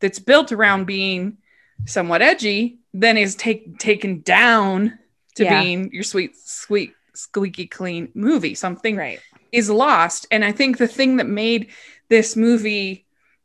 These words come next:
Speaker 1: unique was the fact that it had that, as you would say, intimacy <laughs> that was unique.
Speaker 2: Right.
Speaker 1: And other, so it just became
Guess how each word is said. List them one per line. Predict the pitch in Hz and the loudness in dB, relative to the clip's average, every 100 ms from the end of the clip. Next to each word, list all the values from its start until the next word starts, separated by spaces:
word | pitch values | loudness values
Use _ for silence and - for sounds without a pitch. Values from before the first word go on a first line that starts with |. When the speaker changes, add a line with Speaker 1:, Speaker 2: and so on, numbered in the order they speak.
| - | -8
Speaker 1:
unique | 190 214 269 403 214 190 - - - _ _ - | 0 4 6 4 2 -6 -14 -16 -18 _ _ 2
was | 220 202 | 2 4
the | 208 | 0
fact | 254 226 190 - | 2 4 2 -2
that | 196 208 196 | 0 2 2
it | 190 196 | -2 -4
had | - - 220 226 214 202 190 185 - _ _ _ _ _ | -10 -2 2 4 4 4 2 -2 -16 _ _ _ _ _
that, | 190 196 190 180 175 - - | -4 2 4 4 0 -4 -8
as | 190 175 175 | -8 -6 -4
you | 190 | -4
would | 185 170 | -4 -4
say, | - 190 170 160 - - 156 - | -4 -2 0 -2 -8 -12 -12 -2
intimacy | 220 214 190 - 170 135 147 - _ | -2 -2 -4 -4 -6 -6 -6 -10 _
<laughs> | 277 - 233 | -4 -2 2
that | 285 233 | 2 4
was | 240 214 - | 0 -2 -8
unique. | 214 277 339 440 269 - | -6 -2 0 0 -4 -10
Speaker 2:
Right. | - _ _ | -20 _ _
Speaker 1:
And | 202 226 | -2 2
other, | - 254 - 226 | 2 0 -2 -4
so | - 247 | 2 2
it | 226 | 2
just | 285 294 | -2 -4
became | 254 269 247 226 | -4 0 0 0